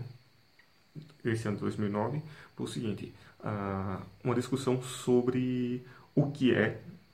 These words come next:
e como se tratam, ah, as culturas indígenas.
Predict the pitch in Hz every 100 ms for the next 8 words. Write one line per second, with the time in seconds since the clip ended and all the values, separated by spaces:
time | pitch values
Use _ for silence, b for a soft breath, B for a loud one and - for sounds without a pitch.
0 | _ _ _ _ _ _ _ - _ -
1 | - 117 113 120 - 95 98 117 - B
2 | B B B B _ _ _ _ _ _
3 | _ _ B B B B B - 123 113
4 | 110 110 110 - 131 120 120 110 95 -
5 | -